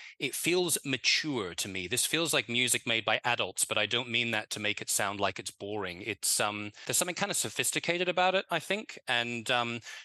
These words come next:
this might seem like a weird comparison to, to draw, but it sort of makes me think of Primordial, but instead of having the, the Irish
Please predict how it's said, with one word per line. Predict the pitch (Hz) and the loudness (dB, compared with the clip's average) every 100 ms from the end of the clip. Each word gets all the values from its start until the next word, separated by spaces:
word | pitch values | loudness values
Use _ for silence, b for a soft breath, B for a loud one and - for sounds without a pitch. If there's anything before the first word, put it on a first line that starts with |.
| - | 0
this | 147 | 2
might | 165 165 | 2 2
seem | - 160 | 2 2
like | 139 135 | 2 2
a | |
weird | 113 117 127 127 117 - | 0 4 4 4 2 -2
comparison | 117 - 107 123 - 147 | -4 0 0 2 0 -2
to, | 147 156 151 143 B B | -2 0 2 0 B B
to | 147 | -4
draw, | 113 143 160 | 0 2 2
but | 151 143 - | 2 0 0
it | 143 - | -6 -2
sort | - - 170 | 0 2 2
of | 185 | 0
makes | 165 160 - 160 | 0 0 2 0
me | 151 | -2
think | - 139 139 127 | -2 -4 -2 -4
of | 113 | -6
Primordial, | - 123 117 113 127 120 107 98 95 | -2 0 2 0 0 0 0 0 -2
but | 101 110 | -2 0
instead | 107 - - 123 | 0 0 2 2
of | 123 110 | 0 0
having | - 113 117 110 104 | -2 0 -2 -4 -2
the, | 107 104 104 113 | 0 2 0 0
the | 113 | 0
Irish | 110 110 117 107 101 - - - | 2 4 2 0 -2 0 0 -2